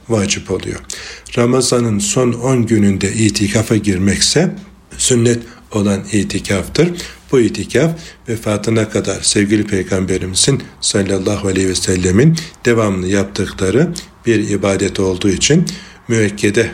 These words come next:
bir sünnettir. Aynı zamanda sünnetin <clears throat> kifaya kısmındandır. Bir beldede bir kişinin bu ibadeti yerine getirmesiyle diğerlerinin üzerinden sorumluluk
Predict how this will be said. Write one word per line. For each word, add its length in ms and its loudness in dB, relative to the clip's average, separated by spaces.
bir 100 -2
sünnettir. 840 -2
Aynı 220 0
zamanda 520 -4
sünnetin 640 0
<clears throat> 240 -16
kifaya 400 2
kısmındandır. 880 0
Bir 220 2
beldede 520 0
bir 160 2
kişinin 480 0
bu 80 4
ibadeti 640 0
yerine 340 2
getirmesiyle 1000 2
diğerlerinin 800 0
üzerinden 760 0
sorumluluk 760 -2